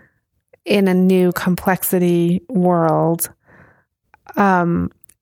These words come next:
and achieving anything. So, like, how do,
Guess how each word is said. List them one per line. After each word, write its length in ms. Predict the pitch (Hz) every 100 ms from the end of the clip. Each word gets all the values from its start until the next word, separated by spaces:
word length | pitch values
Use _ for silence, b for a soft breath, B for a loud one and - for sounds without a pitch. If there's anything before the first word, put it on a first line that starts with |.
| _
and 220 | - 185 190
achieving 440 | - 254 226 165
anything. 520 | 170 160 - 214 196 _ _ - _ -
So, 220 | - 202
like, 180 | 190 180
how 800 | - - 214 226 226 226 220 220
do, 760 | - 208 196 190 190 190 311